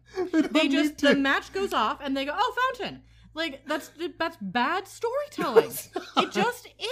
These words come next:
Speaker 2: is.
Speaker 1: No, it's not.
Speaker 2: Obviously, the fountain is where they're going. We learn this in the next thirty seconds, but
Speaker 1: <laughs>
Speaker 2: leading up to that, there's no indication of their thinking or why they immediately turn there.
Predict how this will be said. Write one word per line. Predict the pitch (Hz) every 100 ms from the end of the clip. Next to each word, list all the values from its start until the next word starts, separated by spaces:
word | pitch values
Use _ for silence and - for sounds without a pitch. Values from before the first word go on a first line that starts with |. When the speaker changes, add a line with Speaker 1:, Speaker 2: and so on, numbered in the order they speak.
| 622 392
Speaker 2:
is. | 190 147 - - -
Speaker 1:
No, | 185 -
it's | - 226
not. | 247 392 494
Speaker 2:
Obviously, | 403 392 - 349
the |
fountain | 349 320 294 285
is | 247
where | 240 320
they're | 330 320
going. | 247 240 247
We | 240 220
learn | 240 403 381
this | 349 320
in | 254
the | 254
next | 247 - -
thirty | 285 339
seconds, | 339 185 151 160 185 240 - - -
but | 277 285 285 202
Speaker 1:
<laughs> | -
Speaker 2:
leading | 302 311 349 403 -
up | 302 494 -
to | 466
that, | 180 214 - _ -
there's | 285 277
no | 294 359
indication | 370 359 285 311 311 240
of | 240 240
their | 294
thinking | 330 415 330 190
or | 180 202
why | 190 233 254 330
they | 330
immediately | 311 220 240 302
turn | 285 359 508
there. | 392 180